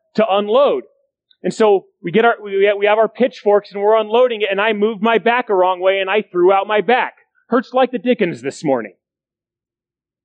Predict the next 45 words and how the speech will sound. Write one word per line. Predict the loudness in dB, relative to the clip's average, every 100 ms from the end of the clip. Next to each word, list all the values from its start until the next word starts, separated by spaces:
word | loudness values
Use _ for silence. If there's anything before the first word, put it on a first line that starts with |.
| _
But | 0 2
it |
affects | 2 2 -2 -2 -2
everything. | -2 -2 0 -2 -2 -8 _
One | 0 2 2 0
measly | -4 -6 -6 -4
little | 2 2
muscle | 2 -2 -2 -2
in | 0
my | 0 2
lower | 4 4 4
back, | 2 -2 -2 -8 _ _ _ _
and | -4 0
I | 0
can | 0 -4 -2
barely | 0 2 0 -6
move | 0 0 0
without | 0 0 0 0
being | -2 -2 0
in | -2 -4 -8
excruciating | -8 -8 -12 -6 -2 -2 0 0 0 -2
pain. | -2 -2
If | -2
I | -4
turn | -4 -4 -2
the | 0
wrong | 2 0
way, | 0 2
if | 2
I | -2
sit | -4 -6 -2
down | 0 0
the | 0
wrong | 0 0
way, | 0 -2
if | 0
I | -2
get | 2 0
up | 0
the | 2
wrong | 2 2 -2
way, | -6 -6 -6 -14 _ _ _
it | -6 -4
just | -2 -2 -2 -6
hurts. | 0 2 2 -4 -20 -20 -20